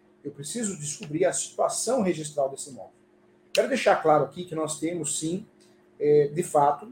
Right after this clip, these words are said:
isso é muito importante, bater um papo sobre isso, nós temos o imóvel registrado, regularizado no cartório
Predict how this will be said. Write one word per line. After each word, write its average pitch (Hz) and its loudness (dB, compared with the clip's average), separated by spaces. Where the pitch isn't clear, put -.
isso 151 -6
é 147 -6
muito 143 -12
importante, 151 -2
bater 143 -8
um 131 -12
papo - -6
sobre 160 -8
isso, - -12
nós 160 4
temos 180 2
o 175 8
imóvel 147 4
registrado, 151 2
regularizado 156 2
no 170 -10
cartório 214 6